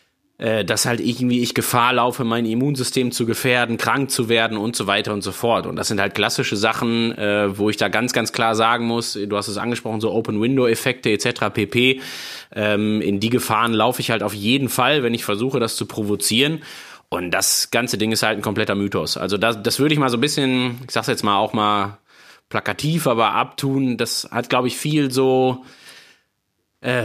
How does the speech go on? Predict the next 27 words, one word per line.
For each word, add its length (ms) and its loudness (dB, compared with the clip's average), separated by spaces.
wir 100 0
reden 180 2
ja 60 2
hier 100 2
unter 200 0
Radfahrern 640 0
oder 380 2
vielleicht 340 -2
noch 100 -2
Triathleten 640 0
oder 200 2
Läufern, 540 2
äh, 40 -6
also 460 0
durchaus 320 0
Ausdauersportlern. 1080 2
Und 80 -4
ich 100 -4
würde 120 0
das 60 0
mal 100 0
so 80 0
ein 40 0
bisschen 240 0
abtun 420 0
in 120 0
den 380 2